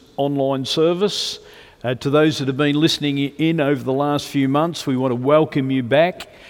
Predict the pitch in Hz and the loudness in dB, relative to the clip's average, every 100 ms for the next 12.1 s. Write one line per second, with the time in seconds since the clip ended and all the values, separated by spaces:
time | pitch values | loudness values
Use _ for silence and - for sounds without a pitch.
0 | - - - 123 131 127 123 123 156 147 | -20 -16 -6 -6 0 2 4 4 0 2
1 | 147 135 131 147 165 180 147 117 120 131 | 0 0 0 0 0 0 -2 -6 -4 -4
2 | 131 135 127 123 131 135 135 127 - 113 | 0 2 2 0 -2 -2 -4 -6 -6 -6
3 | 117 113 - 117 - - 131 117 113 117 | -6 -6 -4 -2 -2 -2 -2 -2 -4 -2
4 | 135 139 - - - - 127 123 113 135 | -4 -6 -12 -16 -20 -8 -4 -2 -2 -4
5 | 117 127 123 120 123 - - 123 123 117 | -4 -4 -2 -4 -4 -6 -8 -6 -4 -4
6 | 120 117 113 117 113 117 110 123 120 113 | -6 -4 -2 -4 -4 -6 -4 0 -2 -2
7 | 117 113 - 123 113 107 107 127 117 113 | -4 -4 -4 -6 -4 -6 -8 -8 -8 -8
8 | 104 92 - 117 127 123 120 123 120 123 | -10 -14 -14 -6 -4 -2 0 0 0 -4
9 | 110 110 107 117 120 123 113 123 110 104 | -6 -6 -8 -8 -8 -8 -8 -6 -6 -8
10 | 90 _ _ _ - - - - - - | -12 _ _ _ -20 -20 -20 -20 -20 -20
11 | - 113 113 113 - 160 185 185 180 160 | -12 -10 -8 -8 -4 0 2 4 4 0